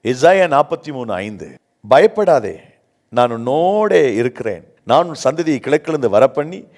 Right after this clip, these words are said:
உன்னை மேற்கிலும் இருந்து கூட்டிச் சேர்ப்பேன்." யாரை கர்த்தர் கூட்டிச் சேர்க்கிறான்னு மேல பார்த்தா நாற்பத்தி மூன்று நாலு சொல்கிறது, "என் பார்வைக்கு அருமையானபடியினால் கனம் பெற்றாய்."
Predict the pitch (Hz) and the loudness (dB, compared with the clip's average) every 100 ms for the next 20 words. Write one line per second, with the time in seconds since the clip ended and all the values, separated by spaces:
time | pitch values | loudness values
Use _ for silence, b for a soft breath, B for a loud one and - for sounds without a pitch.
0 | b b - 131 117 107 156 175 165 160 | b b -10 -6 -4 2 2 2 -2 -4
1 | 123 117 107 - 180 156 - 117 113 - | -2 -6 -8 -6 -6 -8 -2 0 0 -2
2 | 135 107 - _ 107 143 220 254 208 - | -8 -10 -20 _ 0 4 6 4 2 -4
3 | 175 160 160 147 143 131 123 113 101 117 | -8 -10 -8 -4 -2 2 2 0 -2 2
4 | 156 143 - 92 - 85 82 156 _ 123 | 4 2 0 -4 -4 -6 -6 -14 _ 0
5 | 160 208 202 156 156 147 117 151 180 147 | 2 2 -4 -4 -6 -2 2 2 2 -2
6 | 131 120 107 82 85 - _ 104 131 120 | -6 -4 -4 -4 -10 -12 _ -10 -6 2
7 | 160 208 233 196 143 180 190 180 139 127 | 2 2 2 4 4 2 0 2 0 -4
8 | 110 95 92 - 135 190 151 180 175 170 | -4 -4 -4 0 0 2 -2 0 2 2
9 | 165 135 - | 0 -10 -18